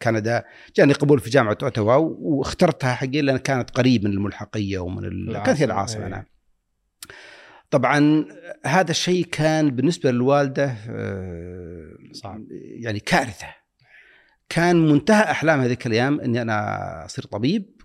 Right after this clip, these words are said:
Speaker 1: وأشتغل في المستوصف اللي في الخرمة
Speaker 2: أيوة.
Speaker 1: جنبها وخلاص، يعني خلاص هذا اللي تبيه. فكوني أنا أروح ل-، ل-، يعني حتى ذيك الأيام السفر،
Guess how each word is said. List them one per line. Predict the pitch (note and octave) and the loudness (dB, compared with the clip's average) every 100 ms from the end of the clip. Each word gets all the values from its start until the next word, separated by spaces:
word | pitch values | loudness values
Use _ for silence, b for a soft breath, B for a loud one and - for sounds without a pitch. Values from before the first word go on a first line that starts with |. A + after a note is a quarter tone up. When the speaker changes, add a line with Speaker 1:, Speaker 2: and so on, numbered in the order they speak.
| _ | _
Speaker 1:
وأشتغل | - - B2 | -12 -6 -4
في | A2 | -4
المستوصف | A2 - B2 A2+ | -6 -4 -6 -6
اللي | F#2+ G2+ | -14 -16
في | G2 | -12
الخرمة | A#2 B2 G#3 - _ A2+ | -6 -6 -6 -10 _ -16
Speaker 2:
أيوة. | G2+ | -4
Speaker 1:
جنبها | D#3 B2 F#2 G#2 E3 | 0 0 0 -4 -6
وخلاص، | G#3 G#3 - D3 B2 - - - _ _ - - | -8 -12 -8 -6 -6 -8 -16 -20 _ _ -20 -12
يعني | G2 G2+ A#2 B2 E3 - - _ - | -8 -6 -8 -10 -14 -20 -20 _ -10
خلاص | C#3+ - C#3 | -10 -8 -8
هذا | A2 - | -8 -6
اللي | A2+ | -8
تبيه. | C3 G#2+ F#2+ B B B B B B - | -6 -10 -12 B B B B B B -6
فكوني | D#3 - A3+ G#3 | -6 2 2 2
أنا | E3+ D3+ | 0 2
أروح | E3+ F#3 - - | 2 0 -4 -6
ل-، | C#3 B2 A#2+ A#2+ | -2 0 0 -2
ل-، | A#2 G#2+ G#2 G2+ F#2+ F#2 F2+ F2+ F2+ F#2 - b - | -4 -4 -2 -4 -4 -4 -6 -8 -10 -14 -18 b -4
يعني | - | -4
حتى | A#3+ | -2
ذيك | A3+ - | -4 0
الأيام | F#3+ G3+ | 0 0
السفر، | - - F3 F3 E3 | -2 -4 -2 -4 -4